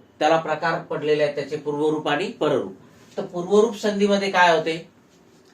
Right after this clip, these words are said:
संधी झाल्यानंतर पहिल्या शब्दाचं रूप कायम राहते, ठीक, म्हणजे दुसऱ्या शब्दातील पहिला वर्ण लोप पावतो आणि ते दोन शब्द एकत्र येतात. मग आता बघा, खिडकी आणि आत,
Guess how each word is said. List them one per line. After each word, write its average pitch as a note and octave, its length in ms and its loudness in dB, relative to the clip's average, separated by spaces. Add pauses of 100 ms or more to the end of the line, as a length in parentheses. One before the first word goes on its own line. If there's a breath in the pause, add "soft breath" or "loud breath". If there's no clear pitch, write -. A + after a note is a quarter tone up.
(300)
संधी F#3 540 2
झाल्यानंतर F3 720 2 (160)
पहिल्या F#3+ 460 4
शब्दाचं E3 580 -2
रूप E3 260 -2 (120)
कायम C3+ 340 2
राहते, G2 340 -6 (1120)
ठीक, F3 240 -4 (260 loud breath)
म्हणजे F3+ 320 2
दुसऱ्या G3 360 0
शब्दातील F3+ 500 2
पहिला E3+ 320 6
वर्ण E3 320 2
लोप F3 260 2
पावतो D#3+ 320 4
आणि D3+ 260 -4
ते D3+ 60 -4
दोन C#3+ 240 -2
शब्द C#3 220 -4
एकत्र A#2 380 0
येतात. G2 240 -8 (360 soft breath)
मग E3 100 -4
आता F3+ 220 2
बघा, E3 260 2 (480)
खिडकी G3+ 440 -4
आणि F#3+ 260 -2
आत, E3 240 0